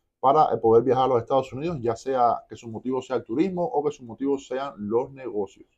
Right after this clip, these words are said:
¿Qué pasa si entré con un esta y me quedé en los Estados Unidos? Bueno, primeramente tiene que tener en cuenta que ahí usted estaría violando, eh, las condiciones de su autorización de viajes que no le permitiría,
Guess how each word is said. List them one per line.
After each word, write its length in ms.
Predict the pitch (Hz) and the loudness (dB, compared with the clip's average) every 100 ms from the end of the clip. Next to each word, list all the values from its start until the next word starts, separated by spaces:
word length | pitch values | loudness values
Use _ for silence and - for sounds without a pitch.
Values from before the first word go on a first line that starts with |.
| _ _ _ _ _ _ _ _ _ - | _ _ _ _ _ _ _ _ _ 6
¿Qué 120 | 240 | 6
pasa 380 | 247 226 226 226 | 10 8 8 2
si 160 | 220 143 | 2 0
entré 300 | 131 147 165 | 2 2 2
con 100 | 160 | 2
un 220 | 151 143 | 0 -2
esta 400 | 160 - 156 151 | -4 2 2 2
y 80 | 120 | -4
me 140 | 113 | -2
quedé 200 | 101 104 | 2 2
en 80 | 127 | 2
los 140 | 135 110 | 0 -4
Estados 400 | - 113 107 98 | -4 -4 -4 -8
Unidos? 460 | 82 69 - _ | -10 -10 -14 _
Bueno, 320 | 107 131 107 104 | -2 0 0 -4
primeramente 600 | 139 185 185 175 170 147 | -2 0 0 0 0 -2
tiene 180 | 135 143 | -4 -4
que 80 | |
tener 220 | 127 117 127 | -4 -4 -6
en 120 | 117 | -8
cuenta 480 | - 139 131 131 _ _ _ _ _ - | -6 -6 -6 -8 _ _ _ _ _ 2
que 80 | 135 | 4
ahí 200 | 139 190 | 4 2
usted 240 | - 165 | 2 0
estaría 540 | 160 156 143 160 156 | 0 0 4 6 4
violando, 840 | - 117 117 113 151 165 160 165 - | 2 2 4 6 4 2 4 4 6
eh, 140 | 117 113 | 4 6
las 220 | 113 113 | 2 -2
condiciones 920 | - 117 101 95 - 185 170 117 - - | -6 -8 -6 -6 0 0 0 -4 -10 0
de 180 | 131 | 2
su 160 | 147 147 | 2 0
autorización 540 | 131 117 113 - 139 | 0 0 -4 -8 -2
de 80 | 143 | 0
viajes 380 | 117 156 143 139 | 2 2 -2 -6
que 100 | - | -6
no 100 | 113 | -2
le 60 | 135 | -2
permitiría, 640 | 127 120 107 120 143 135 | -4 -6 -2 0 0 0